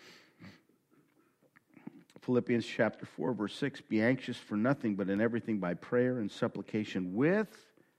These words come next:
thanksgiving. Let your requests be made known to God." Another way of saying that is, "Do not be overcome by care in anything."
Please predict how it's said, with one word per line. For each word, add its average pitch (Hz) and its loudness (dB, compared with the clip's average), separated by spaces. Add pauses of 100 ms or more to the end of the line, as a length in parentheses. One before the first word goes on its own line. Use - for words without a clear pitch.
(280)
thanksgiving. 139 2 (1800)
Let 107 0
your 107 -2
requests 101 -2
be - -8
made 90 -2
known 85 -4
to 85 -10
God." 76 -10 (1500)
Another 147 10
way 147 10
of 135 6
saying 180 8
that 131 10
is, 117 2
"Do 143 8
not 156 8
be 156 8
overcome 147 8
by 113 6
care 117 6 (680)
in 135 6
anything." 117 4